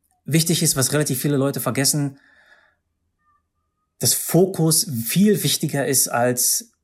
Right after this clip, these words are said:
ähm, viele andere Dinge. Einfach Fokus wird unterschätzt.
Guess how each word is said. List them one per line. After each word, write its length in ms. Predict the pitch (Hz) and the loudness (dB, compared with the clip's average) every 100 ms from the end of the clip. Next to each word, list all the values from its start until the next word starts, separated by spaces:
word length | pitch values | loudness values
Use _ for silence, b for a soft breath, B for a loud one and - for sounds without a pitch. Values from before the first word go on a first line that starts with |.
| - | -4
ähm, 560 | 117 117 117 113 113 b b b _ _ _ _ _ _ _ _ _ - - | -2 0 0 -2 -4 b b b _ _ _ _ _ _ _ _ _ -14 -12
viele 220 | - 160 147 | -2 2 2
andere 240 | 147 123 | 2 0
Dinge. 220 | 113 110 | 2 0
Einfach 160 | 123 135 | -2 -4
Fokus 400 | - 190 160 - | -2 0 0 -2
wird 100 | 143 | -2
unterschätzt. 540 | 143 135 - 147 - | -2 -2 -2 -2 -6